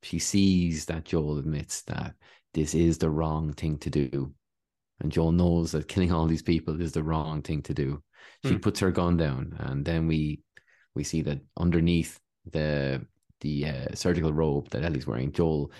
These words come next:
Speaker 1: isn't just carrying her, he's also holding his pistol and is pointed. He'll never
Speaker 2: Now,
Speaker 1: be caught by a soldier like that ever again, you
Speaker 2: now,
Speaker 1: know?
Speaker 2: th-,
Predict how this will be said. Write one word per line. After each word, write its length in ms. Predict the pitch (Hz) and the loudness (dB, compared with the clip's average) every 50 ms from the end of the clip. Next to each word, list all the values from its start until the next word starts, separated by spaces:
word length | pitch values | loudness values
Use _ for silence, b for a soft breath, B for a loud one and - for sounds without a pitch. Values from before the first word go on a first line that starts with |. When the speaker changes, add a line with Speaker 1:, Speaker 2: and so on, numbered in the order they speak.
| B B | B B
Speaker 1:
isn't 180 | 101 98 104 | 2 4 4
just 140 | 87 82 - | 4 4 2
carrying 240 | - 90 87 85 82 | 0 0 0 2 2
her, 80 | 80 71 | 0 0
he's 180 | 80 80 - | -2 -2 0
also 220 | 87 82 - 85 78 | -2 -2 0 -2 -4
holding 340 | - 85 80 78 73 76 | -2 -2 -4 -2 -2 -4
his 140 | 76 71 65 | -4 -6 -6
pistol 340 | - - 78 - - 71 - - - | -6 -6 -6 -4 -6 -8 -8 -8 -6
and 120 | - 73 | -6 -6
is 80 | 71 - | -6 -6
pointed. 360 | - - 76 73 - - - B B B B B B | -4 -4 -4 -4 -4 -8 -10 B B B B B B
He'll 140 | B 87 90 | B 4 4
never 180 | 95 107 196 185 | 6 4 4 4
Speaker 2:
Now, 60 | 175 | 2
Speaker 1:
be 80 | 101 | 2
caught 360 | - 90 92 87 87 85 - - _ _ - | 2 0 0 0 0 -2 -4 -10 _ _ -2
by 100 | 92 87 | 0 0
a 60 | 87 | 2
soldier 280 | - - 85 82 80 82 | 2 2 2 2 2 0
like 120 | 80 76 | 0 0
that 200 | 85 76 73 - - - | -2 -4 -4 -6 -6 -4
ever 180 | 80 76 78 | -4 -2 -2
again, 280 | 80 73 73 73 76 - _ _ _ _ _ - | -2 -2 -2 -4 -4 -6 _ _ _ _ _ -2
you 60 | 208 | 0
Speaker 2:
now, 120 | 185 185 185 | 2 2 4
Speaker 1:
know? 60 | 165 | 2
Speaker 2:
th-, 200 | 175 - - - | 2 0 -2 -6